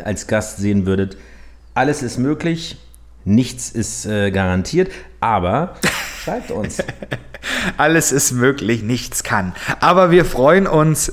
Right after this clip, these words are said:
Speaker 2: dass, ähm, und fro-, würden uns natürlich freuen, wenn ihr dabei seid und uns regelmäßig hört. Das ist ein Angebot von uns für euch. Wir wünschen euch eine schöne Restwoche, ein schönes Restwochenende, müssen wir ja sagen. Und ja, bis bald.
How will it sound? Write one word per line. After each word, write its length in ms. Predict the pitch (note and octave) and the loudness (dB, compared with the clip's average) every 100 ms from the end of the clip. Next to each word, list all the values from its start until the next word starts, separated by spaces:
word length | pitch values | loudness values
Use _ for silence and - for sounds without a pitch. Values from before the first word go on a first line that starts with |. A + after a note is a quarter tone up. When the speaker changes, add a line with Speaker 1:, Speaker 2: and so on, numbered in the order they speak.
| C#3 | 0
Speaker 2:
dass, 380 | C#3 D3 - - | 2 2 0 2
ähm, 340 | C3+ C3 B2+ | 2 2 0
und 180 | A#2 B2 | 0 0
fro-, 260 | - C#3 C#3 | 2 4 6
würden 160 | F#3 | 4
uns 140 | D#3 B2+ | 4 2
natürlich 260 | A#2 A#2+ | 2 2
freuen, 300 | A#2+ A#2 A#2 | 4 4 4
wenn 80 | A#2 | 2
ihr 100 | A2 | 2
dabei 320 | G#2+ G2 A2 | 2 4 4
seid 240 | C#3 D3+ D3+ | 4 2 4
und 220 | D#3 E3+ | 0 2
uns 240 | D3 C3+ | 0 2
regelmäßig 580 | C3 E3+ D3 B2+ B2 - | 2 4 2 0 -2 0
hört. 340 | A2+ D3 - - - - - - - | 4 4 2 -4 -10 -10 -12 -8 0
Das 140 | F#3+ | 2
ist 60 | G3 | 2
ein 140 | D#3 | 2
Angebot 460 | D#3 G3 D#3+ E3+ - | 4 4 6 4 2
von 280 | - G3+ | 0 2
uns 240 | G3+ G3+ G3 | 4 2 2
für 280 | - F#3+ - | 4 6 6
euch. 560 | D3 E3+ A#3+ - - - - - - - - - | 6 6 4 0 -6 -14 -20 -20 -20 -20 -20 -2
Wir 240 | C3+ F#3+ | 4 6
wünschen 300 | F#3 F#3 E3+ | 6 4 2
euch 340 | C#3+ D3 D3 - | 4 2 2 0
eine 420 | C3 C3+ C3 B2+ | 0 4 4 2
schöne 360 | - F3 F3+ D#3+ | 2 2 4 4
Restwoche, 680 | D3 - C3+ C3 C3 B2 B2 - - - | 2 2 0 2 2 2 -2 -16 -20 -12
ein 140 | - G#2+ | -6 -4
schönes 260 | G#2+ G2+ | -4 -4
Restwochenende, 680 | A2 - C3+ D3+ G#2 F#2 F#2+ | -2 -2 -2 -2 -4 -4 -2
müssen 260 | F#2 F2+ F#2 | -2 -4 -4
wir 80 | |
ja 140 | E2 F2 | -4 -4
sagen. 420 | F2 F2 A2+ D3 - - - - | -2 -2 -2 -4 -8 -12 -14 -6
Und 680 | A2+ A2 A2 A2 A2 G#2 - - - - - - - - | 0 2 2 0 -2 -6 -12 -16 -20 -20 -20 -20 -20 -6
ja, 200 | C3 - - - | -6 -6 -14 -14
bis 160 | - | -12
bald. 380 | - - - - | -10 -12 -14 -14